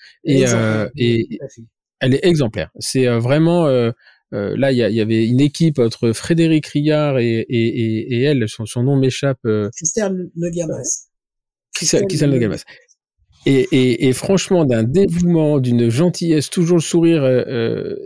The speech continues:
Speaker 2: et, et, et donc, elle, elle était, donc, en fait, les patients, euh, que nous, on, que moi, je voyais, c'était, ils étaient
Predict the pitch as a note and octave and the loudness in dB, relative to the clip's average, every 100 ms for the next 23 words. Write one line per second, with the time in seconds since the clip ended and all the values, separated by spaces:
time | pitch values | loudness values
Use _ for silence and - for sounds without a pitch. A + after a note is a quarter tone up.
0 | - C3+ C3 - C#3+ B2+ C#3 B2 F#3 E3+ | -6 -4 -4 -4 -8 -4 -2 2 2 2
1 | B2 F#3+ A3+ E3+ C3+ C3+ - C#3+ B2 A#2 | -2 2 2 4 2 2 2 2 2 -2
2 | _ - D3 E3+ D3 B2+ - D#3+ - E3+ | _ -6 -2 0 0 -2 -2 -4 0 0
3 | D#3 C#3 _ - B2 A#2+ A2+ A2 - - | 0 -2 _ -10 -6 -4 -4 -6 -6 -2
4 | A#2 B2+ D3 C#3+ A#2+ A2+ A2 - A#2+ A#2+ | 0 2 2 4 2 0 -4 -8 -6 0
5 | B2+ A#2 A#2+ B2 F#3 C4+ B3 - C3 C3+ | 0 2 0 2 2 2 0 -2 0 0
6 | A#2 B2+ B2 C3 - | 2 0 0 -2 0